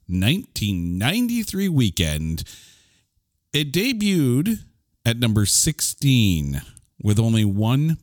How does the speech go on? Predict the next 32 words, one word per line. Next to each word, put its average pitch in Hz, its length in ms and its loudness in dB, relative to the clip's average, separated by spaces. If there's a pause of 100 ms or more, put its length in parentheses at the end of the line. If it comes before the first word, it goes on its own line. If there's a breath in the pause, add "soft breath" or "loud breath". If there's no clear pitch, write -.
point 139 220 -2
four 82 600 -2 (240)
million 87 640 0
dollars. 71 680 -4 (680 loud breath)
It 151 160 0
is 143 180 2
obviously 120 500 0
the 85 360 -2 (100)
lowest 101 640 -2
grossing 95 720 0 (180)
new 135 240 2
release 98 320 0
that 87 220 0
week 90 220 -2
in, 85 320 -4 (160)
you 113 100 -2
know, 78 80 -2
in 104 180 -2
wide 90 280 0
release. 85 420 -2 (340 loud breath)
The 135 160 2
biggest 180 500 -2
grossing 139 420 0
film 113 200 2
that 101 140 2
weekend 95 360 0
was 98 180 2
the 98 280 0
debut 110 480 2
of 87 240 -4
The 98 60 -2
Fugitive 90 840 0